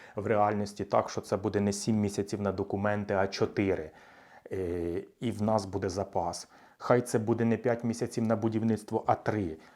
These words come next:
І в нас буде запас. Але це буде спокійна, продумана робота. Провірте! Жоден з менеджерів, е, заводів-виробників елеваторного обладнання, який до вас приїжджає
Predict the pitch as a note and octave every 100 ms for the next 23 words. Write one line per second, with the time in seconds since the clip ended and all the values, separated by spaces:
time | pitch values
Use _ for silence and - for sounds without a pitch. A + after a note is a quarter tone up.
0 | - A2+ G2 A#2 A#2+ F#2+ G#2 G2 F#2+ -
1 | G#2 E2 - - - _ _ _ _ -
2 | G#2 G#2 G#2 - C3 C3 A2+ G2+ E2+ E2+
3 | - - - - G2+ A#2 A2+ - F#2+ F#2+
4 | F#2+ F#2 E2+ F2 E2+ D#2 D#2+ - - _
5 | _ - G#2+ G2 G2+ F#2+ - - - _
6 | _ _ _ _ _ _ - F#2 F#2+ B2
7 | C#3 B2 A2 G2+ - - _ - G2+ F#2+
8 | G#2+ A2+ B2 B2 G#2+ G2+ A2 G#2+ - -
9 | A2 G#2+ G2+ G2 G2 G2 F#2+ F#2+ F#2 F#2+
10 | F#2 F#2+ - - G2 A#2 A#2+ A2 G#2 A2
11 | A2 G#2+ A2+ G#2 G#2+ G#2 G#2 G#2 G2+ G2+
12 | G#2+ G2+ F2+ E2 D#2+ - - G#2 A#2 C3
13 | A2 G#2 A#2 A#2 - G2 G2+ G#2+ A2+ F2+